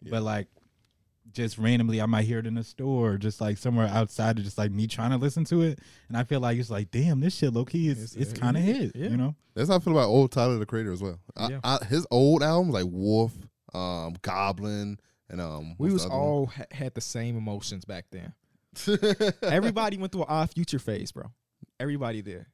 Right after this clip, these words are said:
Speaker 2: Facts.
Speaker 1: Y'all put me on to it. I was
Speaker 3: Mike
Speaker 1: not
Speaker 3: put
Speaker 1: going
Speaker 3: me
Speaker 1: to.
Speaker 3: on to Earl, who's, like, my, one of my, to this day, one of my
Speaker 2: I
Speaker 3: favorite
Speaker 2: didn't,
Speaker 3: artists
Speaker 2: I
Speaker 3: of all
Speaker 2: did not
Speaker 3: time.
Speaker 2: know that.
Speaker 3: Yeah, Mike put me on to Earl.
Speaker 1: Oh,
Speaker 3: Give him
Speaker 1: wow.
Speaker 3: his credit.
Speaker 2: But
Speaker 3: Yeah.
Speaker 2: yeah, I used to, I used to, like,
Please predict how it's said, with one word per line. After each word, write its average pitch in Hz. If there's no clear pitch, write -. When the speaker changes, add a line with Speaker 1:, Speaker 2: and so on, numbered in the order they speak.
Speaker 2:
Facts. 151
Speaker 1:
Y'all 147
put 135
me 113
on 127
to 80
it. -
I 95
was 113
Speaker 3:
Mike 226
Speaker 1:
not 196
Speaker 3:
put -
Speaker 1:
going 254
Speaker 3:
me 233
Speaker 1:
to. 233
Speaker 3:
on 226
to 220
Earl, 226
who's, 165
like, 170
my, 160
one 151
of 180
my, 175
to 220
this 196
day, 214
one 175
of 175
my 160
Speaker 2:
I 160
Speaker 3:
favorite -
Speaker 2:
didn't, 127
Speaker 3:
artists 185
Speaker 2:
I 147
Speaker 3:
of 165
all 180
Speaker 2:
did -
not -
Speaker 3:
time. 127
Speaker 2:
know 131
that. 120
Speaker 3:
Yeah, 165
Mike 139
put 180
me 165
on 165
to 151
Earl. 147
Speaker 1:
Oh, 123
Speaker 3:
Give 113
him 104
Speaker 1:
wow. 135
Speaker 3:
his 139
credit. 147
Speaker 2:
But -
Speaker 3:
Yeah. 139
Speaker 2:
yeah, 98
I 107
used 196
to, 107
I 120
used 170
to, 131
like, 107